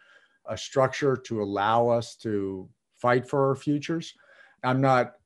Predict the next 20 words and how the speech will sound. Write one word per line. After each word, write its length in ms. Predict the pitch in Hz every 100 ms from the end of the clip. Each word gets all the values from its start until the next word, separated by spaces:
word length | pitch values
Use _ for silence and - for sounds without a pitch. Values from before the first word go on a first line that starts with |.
| _
looking 400 | 147 135 135 139
for 200 | 110 117
directed 420 | 104 117 113 120
outcomes. 640 | 110 113 120 120 113 113 107
I'm 160 | 110
not 220 | 113 113
looking 340 | 117 113 120 107
for 320 | - 113 110
the 80 | 107
government 520 | 104 117 101 113 110
to 100 | 107
tell 280 | 92 120 117
Google 280 | 110 113 110
and 100 | 92
Facebook 380 | 117 98 117
how 240 | - 110 113
much 320 | 117 107 -
they 120 | 117
should 240 | 107 - 98
pay. 440 | 113 110 113 113